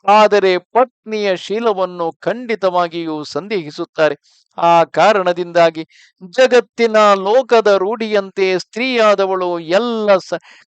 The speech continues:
ಕಷ್ಟವನ್ನು ಅನುಭವಿಸಬೇಕಾಗಿ ಬರುತ್ತದೆ. ಲೋಕ ರೂಢಿಯೇ ಆಗಿದೆ. ಆ ಕಾರಣದಿಂದಾಗಿ ಶ್ರೀರಾಮಚಂದ್ರನು ಸೀತೆಯಲ್ಲಿ ಅದೆಷ್ಟೇ ಪ್ರೇಮವನ್ನು ಹೊಂದಿದ್ದರು,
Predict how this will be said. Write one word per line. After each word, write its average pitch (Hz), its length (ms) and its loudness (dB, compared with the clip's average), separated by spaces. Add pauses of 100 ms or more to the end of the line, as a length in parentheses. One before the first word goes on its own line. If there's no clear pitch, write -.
ಕಷ್ಟವನ್ನು 196 760 -2
ಅನುಭವಿಸಬೇಕಾಗಿ 185 1000 0
ಬರುತ್ತದೆ. 160 480 -4 (420)
ಲೋಕ 262 360 2
ರೂಢಿಯೇ 233 680 2 (100)
ಆಗಿದೆ. 180 380 -2 (460)
ಆ 190 180 6
ಕಾರಣದಿಂದಾಗಿ 180 1000 2 (320)
ಶ್ರೀರಾಮಚಂದ್ರನು 262 1040 0
ಸೀತೆಯಲ್ಲಿ 214 680 -2
ಅದೆಷ್ಟೇ 196 760 -2
ಪ್ರೇಮವನ್ನು 185 680 -6
ಹೊಂದಿದ್ದರು, 175 640 -6